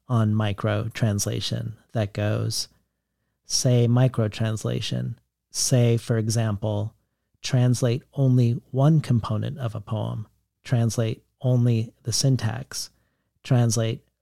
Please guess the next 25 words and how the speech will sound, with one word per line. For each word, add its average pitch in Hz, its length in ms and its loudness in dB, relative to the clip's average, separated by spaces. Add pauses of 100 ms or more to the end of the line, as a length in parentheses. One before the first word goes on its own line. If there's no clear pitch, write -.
the 127 100 -2
syntax 120 800 0
in 127 120 0
its 113 180 -2
entirety, 120 720 -2 (680)
say 127 320 2
translate 131 680 0 (440)
the 127 100 0
entire 120 400 2
sonic 117 420 0
landscape 123 640 0 (120)
of 107 120 -4
the 104 100 -8
poem, 107 440 -6 (380)
say 110 360 0
translate 110 520 -2
the 113 100 -8
spirit, - 560 -2 (360)
the 113 100 -2
kinetics, 113 800 -2 (760)
the 117 120 -4
ghost 117 680 0
that 113 160 -2
haunts 117 400 -2
it. - 180 -6